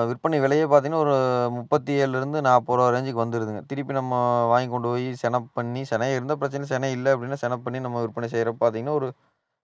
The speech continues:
அறுபத்தஞ்சுலேருந்து எழுபத்தஞ்சு ரூபாய்க்கு விக்கிறப்ப பார்த்தீங்கன்னா, நம்மளுக்கு கட்டுப்படியாகாது அப்படிங்கிறனால வந்து நம்ம வந்து நம்ம வாங்கலைங்க. அதிகமான இளப்பு மாடுகள் வருது. இதெல்லாம் பார்த்தீங்கன்னா, ஒரு பதினேழு ரூபா, பதினெட்டு ரூபாய்க்கு தான் விக்கும். இந்த கிடாரிகள்ல, இந்த மாடுகள்லாம் பார்த்தீங்கன்னா, அந்த அளவுக்கு தான் உடம்பு தரத்துல இருக்குதுங்க.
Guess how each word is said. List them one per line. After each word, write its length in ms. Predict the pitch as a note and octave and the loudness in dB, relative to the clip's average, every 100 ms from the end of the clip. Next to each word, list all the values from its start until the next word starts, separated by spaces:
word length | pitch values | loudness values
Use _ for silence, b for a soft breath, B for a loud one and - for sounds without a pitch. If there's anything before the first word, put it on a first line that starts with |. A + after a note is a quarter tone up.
| - | 6
அறுபத்தஞ்சுலேருந்து 520 | C3+ D#3 C#3+ D3 D3+ | 6 6 0 0 2
எழுபத்தஞ்சு 280 | C#3 B2 B2+ | 2 0 -4
ரூபாய்க்கு 220 | C#3+ C3 | -4 -4
விக்கிறப்ப 200 | A#2+ B2 | -4 -2
பார்த்தீங்கன்னா, 260 | B2 C3+ B2+ | 0 0 -2
நம்மளுக்கு 200 | G#2+ A2 | 2 2
கட்டுப்படியாகாது 500 | A#2+ C3 A#2+ A#2 A2+ | 0 -4 0 2 0
அப்படிங்கிறனால 400 | A2 G#2+ A2+ A#2 | -2 -4 -2 -2
வந்து 160 | A2+ | -4
நம்ம 240 | A2 G#2 G#2 | -6 -6 -6
வந்து 180 | G#2 | -8
நம்ம 180 | G#2+ G2+ G2 | -8 -4 0
வாங்கலைங்க. 460 | G2+ G#2 G2 G2 - _ _ _ - B B B _ _ _ _ _ _ _ _ _ _ _ _ | 0 -2 -10 -14 -18 _ _ _ -20 B B B _ _ _ _ _ _ _ _ _ _ _ _
அதிகமான 440 | C3+ D3 D3 D3 C3+ | 0 2 4 4 6
இளப்பு 260 | C3 D3+ D#3 | 6 6 4
மாடுகள் 320 | C#3+ C#3+ C3+ | 4 4 0
வருது. 160 | B2+ | 0
இதெல்லாம் 260 | B2 C3 D3+ | -2 0 4
பார்த்தீங்கன்னா, 300 | D3+ D3 D#3+ | 4 2 -4
ஒரு 100 | C#3+ | 2
பதினேழு 360 | A#2+ B2+ C3 B2+ | 2 2 0 2
ரூபா, 160 | C#3 | 4
பதினெட்டு 280 | C3+ B2+ A2+ | 4 2 -2
ரூபாய்க்கு 200 | A#2+ A#2 | -4 -4
தான் 120 | C3 | -6
விக்கும். 220 | A2 A3+ | -8 -10
இந்த 180 | A2+ G#2+ A2+ G#2+ G#2+ | -6 -2 2 2 0
கிடாரிகள்ல, 520 | G#2 A2+ A2+ A2+ A#2 | 2 2 2 -2 -4
இந்த 140 | A#2 G#2+ | -6 -2
மாடுகள்லாம் 520 | G#2+ A2 G#2 G#2+ G#2+ | 0 0 -2 -4 -4
பார்த்தீங்கன்னா, 340 | G2+ F#2+ G#2 - _ _ _ _ | -6 -8 -12 -16 _ _ _ _
அந்த 280 | - G2+ A2+ | -2 0 2
அளவுக்கு 240 | B2+ C3 B2 | 2 2 0
தான் 120 | A#2+ | 0
உடம்பு 200 | B2 B2 | 0 -2
தரத்துல 320 | B2 A2 A2 | -4 -4 -8
இருக்குதுங்க. 360 | G2+ G#2 G2+ | -8 -10 -12